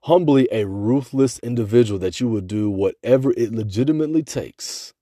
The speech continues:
to persevere, to rise up, to stand up, and to fight for those things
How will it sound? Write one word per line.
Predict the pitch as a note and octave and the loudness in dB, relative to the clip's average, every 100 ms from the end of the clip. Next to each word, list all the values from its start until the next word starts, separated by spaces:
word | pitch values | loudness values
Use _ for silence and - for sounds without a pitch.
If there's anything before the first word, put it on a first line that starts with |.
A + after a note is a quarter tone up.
| _ _ _ _ - | _ _ _ _ -12
to | G#2 | -6
persevere, | - B2+ - G2+ G#2 B2 C3+ D3 - _ _ _ _ _ _ _ _ _ _ _ _ _ _ _ _ - | 2 4 4 0 4 6 6 2 -6 _ _ _ _ _ _ _ _ _ _ _ _ _ _ _ _ -4
to | G#2 | -2
rise | E2 F#2 A2+ C3+ B2 B2 | 0 2 4 4 4 4
up, | D3 - - | 4 2 -10
to | F#2+ | -12
stand | - - B2 C#3+ C#3 C3+ | -10 -4 -2 -2 2 2
up, | D3 - _ _ _ _ _ _ _ _ _ _ _ _ _ _ - | 2 -2 _ _ _ _ _ _ _ _ _ _ _ _ _ _ -8
and | F2 | -8
to | - | -8
fight | - A#2 B2 | -2 2 2
for | - B2 | 2 4
those | B2+ A#2 | 4 4
things | - C#3 A2+ G2 F#2+ - | 2 2 2 -2 -10 -16